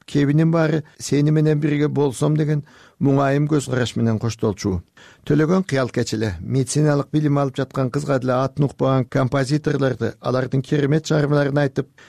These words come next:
«Мен баарынан мыктымын, баарынан озуп кетем» дечү. Кыздын оюнда башка сыр, башка ой турчу. Аны дагы кыйнагысы келчү. Ушуга чыдаса гана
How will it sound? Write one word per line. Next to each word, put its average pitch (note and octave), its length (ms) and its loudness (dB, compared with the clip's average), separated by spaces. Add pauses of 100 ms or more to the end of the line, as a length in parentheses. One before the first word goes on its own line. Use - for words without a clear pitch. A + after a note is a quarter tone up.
(140)
«Мен C3+ 260 2
баарынан C3+ 400 0
мыктымын, C3 520 0
баарынан B2+ 440 -2
озуп C3 280 -2
кетем» B2+ 280 0
дечү. A2 380 -2 (280)
Кыздын C#3+ 380 0
оюнда D3+ 300 2
башка C3+ 400 -2
сыр, A#2+ 180 -6 (120)
башка C3 340 -2
ой C#3 180 2
турчу. A#2 460 -4 (240)
Аны B2 240 0
дагы C3 340 -2
кыйнагысы C3 460 -2
келчү. A2 400 -2 (580)
Ушуга C#3+ 300 0
чыдаса F3 380 -2
гана D#3 260 2